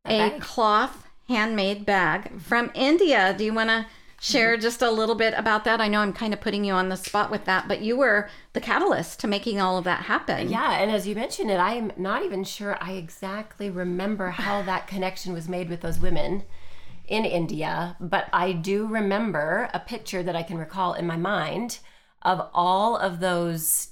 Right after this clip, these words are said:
Speaker 1: two hundred plus or more bags that showed up at my
Speaker 2: Three hundred plus,
Speaker 1: yeah,
Speaker 2: I think.
Speaker 1: at my
Speaker 2: <laughs> Yes,
Speaker 1: house
Speaker 2: I,
Speaker 1: on my
Speaker 2: yes.
Speaker 1: living room floor as we
Speaker 2: Yes.
Speaker 1: sorted through them, um,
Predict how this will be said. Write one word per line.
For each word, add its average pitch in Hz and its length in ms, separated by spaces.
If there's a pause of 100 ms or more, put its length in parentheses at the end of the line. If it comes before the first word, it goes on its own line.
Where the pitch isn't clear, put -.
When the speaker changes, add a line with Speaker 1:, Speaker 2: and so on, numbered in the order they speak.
Speaker 1:
two 220 260
hundred 190 580
plus 185 440
or 165 100
more 170 180
bags 165 500
that - 180
showed 190 360
up 196 160
at 190 80
my 226 120
Speaker 2:
Three 202 80
hundred 185 400
plus, - 240
Speaker 1:
yeah, 180 180
Speaker 2:
I 294 80
think. 190 320 (180)
Speaker 1:
at 190 200
my 196 160
Speaker 2:
<laughs> - 0
Yes, 254 100
Speaker 1:
house 196 640
Speaker 2:
I, - 180 (400)
Speaker 1:
on 208 240
my 403 120
Speaker 2:
yes. 381 60
Speaker 1:
living 226 240
room 196 180
floor 196 260
as 180 120
we 190 100
Speaker 2:
Yes. 190 120
Speaker 1:
sorted 185 240
through 262 240
them, 196 480 (280)
um, 185 640